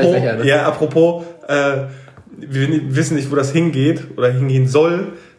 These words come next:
Speaker 2: Äh, ich bin tatsächlich, und das wollte ich dir eigentlich erzählen, ähm, <laughs> ich, ich hab, ich hab noch, ja, ich hab
Speaker 1: Hast
Speaker 2: aber
Speaker 1: du
Speaker 2: kein,
Speaker 1: gerade schon
Speaker 2: ich hab kein
Speaker 1: erzählt.
Speaker 2: Bildmaterial.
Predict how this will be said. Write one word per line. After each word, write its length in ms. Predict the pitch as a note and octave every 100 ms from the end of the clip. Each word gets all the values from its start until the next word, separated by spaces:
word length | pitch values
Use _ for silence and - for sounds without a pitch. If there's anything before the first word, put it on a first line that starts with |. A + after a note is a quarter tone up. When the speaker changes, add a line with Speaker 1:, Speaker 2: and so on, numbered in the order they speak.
| -
Speaker 2:
Äh, 180 | B2+ B2+
ich 140 | C3
bin 120 | D3
tatsächlich, 680 | C#3+ D3 D#3 D#3 D#3 D#3 - -
und 120 | B2
das 140 | B2
wollte 140 | B2+ B2+
ich 80 | C3
dir 80 |
eigentlich 180 | A#2 C3
erzählen, 480 | B2 - C3 C#3 D3+ - - - -
ähm, 280 | B2 A#2+ A#2+ - -
<laughs> 200 | - -
ich, 180 | G3+ G3
ich 60 | A#3
hab, 180 | A#3 F#3+
ich 100 | F#3+
hab 120 | G#3+
noch, 120 | G#3+ - D3+
ja, 140 | G3
ich 80 | G3
hab 80 | G#3+
Speaker 1:
Hast 80 | F#3
Speaker 2:
aber 100 | G3+
Speaker 1:
du 40 | G#3
Speaker 2:
kein, 80 | G3+
Speaker 1:
gerade 140 | -
schon 120 | E3
Speaker 2:
ich 80 | D3+
hab 100 | G3+
kein 100 | G#3
Speaker 1:
erzählt. 60 | -
Speaker 2:
Bildmaterial. 720 | F#3+ G3 C3 B2+ A#2+ A2+ A#2